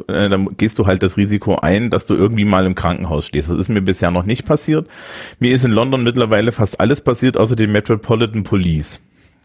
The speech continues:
Ja, und wir waren auch noch nicht im Krankenhaus, aber ansonsten haben wir so mittlerweile alle möglichen Dinge durch, die passieren können.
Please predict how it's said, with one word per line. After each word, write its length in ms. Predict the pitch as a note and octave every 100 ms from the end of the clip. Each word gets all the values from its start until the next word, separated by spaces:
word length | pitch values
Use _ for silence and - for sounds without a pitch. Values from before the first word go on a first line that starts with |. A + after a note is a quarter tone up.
| -
Ja, 300 | D#2+ F2+ A#2 - _ -
und 120 | A2+
wir 80 | G#2+
waren 160 | F#2 A2
auch 80 |
noch 120 | G#2 G2
nicht 140 | G2
im 100 | F#2+
Krankenhaus, 520 | - E2+ D#2 D2 C#2+
aber 160 | E2+ E2
ansonsten 460 | E2+ E2+ F#2+ F#2+ - - - - - -
haben 120 | F2+
wir 80 | F#2+
so 160 | F#2 F#2+
mittlerweile 540 | G2 G#2+ F#2 F2+ F#2
alle 160 | F2 F#2+
möglichen 440 | F#2 G2 F2+ F2+
Dinge 200 | D#2+ F2+
durch, 300 | D#2+ F2 G2
die 100 | F2+
passieren 480 | F2+ F2+ - G#2 A#2
können. 320 | B2+ B2 D#3